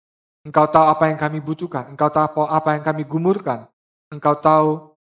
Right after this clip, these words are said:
apa yang kami perlukan. Biarlah firman-Mu meneguhkan, menguatkan,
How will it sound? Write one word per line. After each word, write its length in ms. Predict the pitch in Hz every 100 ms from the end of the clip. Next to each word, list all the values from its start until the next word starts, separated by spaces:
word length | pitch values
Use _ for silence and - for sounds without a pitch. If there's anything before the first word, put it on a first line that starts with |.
| _
apa 240 | - 139 151
yang 160 | 147
kami 320 | 147 147 147 143 _
perlukan. 720 | - 160 160 185 180 165 151 - _ _ _ _ _ _ _ _ _ -
Biarlah 480 | 147 147 147 143 -
firman-Mu 560 | 165 160 160 160 156 147
meneguhkan, 480 | 147 143 151 151 143
menguatkan, 720 | 143 143 156 156 147 127 -